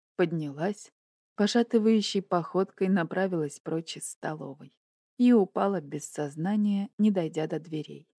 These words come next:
Виктория с Михаэлем спешно откачали её, помогли подняться. Крэмер ушла вместе с Кайлой в больничное крыло,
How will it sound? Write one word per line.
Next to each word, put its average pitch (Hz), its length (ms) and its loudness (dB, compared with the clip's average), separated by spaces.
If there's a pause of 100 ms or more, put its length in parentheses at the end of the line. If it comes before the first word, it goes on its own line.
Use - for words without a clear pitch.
(760)
Виктория 202 560 4
с - 120 -8
Михаэлем 180 800 -2
спешно - 680 -2
откачали 185 680 -4
её, 190 480 -4
помогли 147 520 -6
подняться. 185 800 -6 (420)
Крэмер 208 440 6
ушла 180 360 4
вместе 180 420 -4
с - 120 -12
Кайлой 202 460 2
в 180 60 -6
больничное 160 680 -4
крыло, 180 460 -2